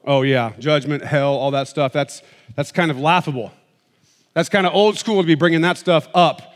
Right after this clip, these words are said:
in two thousand eighteen, isn't it? Well, let me, let me explain something to you. If God is good, if God is good, what is he to do with those who rebel from him and reject him, but to put them away from him?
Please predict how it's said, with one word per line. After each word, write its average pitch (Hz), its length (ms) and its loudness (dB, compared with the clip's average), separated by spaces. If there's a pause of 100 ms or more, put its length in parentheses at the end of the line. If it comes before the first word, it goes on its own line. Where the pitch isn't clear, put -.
(160)
in 160 140 0
two 185 140 -2
thousand 165 300 2
eighteen, 165 380 2
isn't 139 200 -2
it? 139 80 -4
Well, 147 100 -2
let 185 140 2
me, 180 140 2
let 170 120 -2
me 165 80 2
explain 170 300 -2
something 123 240 -6
to 123 80 -10
you. 95 140 -6 (500)
If 147 160 -4
God 180 240 4
is 143 160 -2
good, 131 440 0 (1400)
if 151 140 -2
God 185 220 2
is 160 140 -4
good, 170 200 2
what 170 180 2
is 202 140 -4
he 196 120 -8
to 165 100 -8
do 175 260 -4
with 147 180 -2
those 147 280 -2 (220)
who 147 100 -6
rebel 139 600 0 (380)
from 135 220 -10
him 123 320 -4
and 123 160 -8
reject 120 540 -6
him, 90 360 -12 (680)
but 139 160 -6
to 123 60 -12
put - 300 -8
them 127 160 -6
away 131 260 -4
from 113 240 -14
him? 90 260 -18